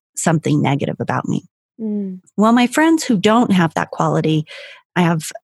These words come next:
Speaker 1: a number of them who love and worship that about me. They're, "I, I wish I could be as confident and as forward and,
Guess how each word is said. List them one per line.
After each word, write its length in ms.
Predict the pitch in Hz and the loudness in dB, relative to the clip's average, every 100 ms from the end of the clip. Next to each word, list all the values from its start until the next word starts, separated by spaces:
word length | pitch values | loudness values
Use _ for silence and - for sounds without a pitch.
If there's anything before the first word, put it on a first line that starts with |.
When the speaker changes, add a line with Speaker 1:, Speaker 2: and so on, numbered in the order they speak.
| - | -2
Speaker 1:
a 60 | |
number 300 | 170 165 160 | 0 2 2
of 160 | 165 160 | 0 0
them 160 | 180 175 | 0 0
who 320 | 175 175 156 _ _ - | 2 0 -2 _ _ -4
love 500 | 220 269 277 262 202 | 0 2 4 2 2
and 180 | 202 190 | 2 2
worship 380 | 208 220 202 | 2 0 -2
that 180 | - 165 | 0 -2
about 260 | 170 175 180 | 0 0 0
me. 120 | 170 | 0
They're, 80 | 190 - | -2 -4
"I, 100 | 262 - | -6 -6
I 120 | 311 320 | -2 0
wish 560 | 302 370 453 - - 190 | 2 4 4 2 -2 -2
I 120 | 254 | -2
could 180 | 254 233 | 0 -2
be 340 | - 220 180 156 | 2 2 2 0
as 180 | 185 170 | -2 -2
confident 640 | - 196 196 185 175 156 - | -2 0 0 2 2 0 0
and 200 | 180 170 | 0 2
as 280 | 180 165 - - - - - _ _ | 2 0 -6 -16 -16 -18 -20 _ _
forward 520 | - 214 214 202 185 - | 0 2 4 2 2 0
and, 400 | 180 175 170 | 0 2 2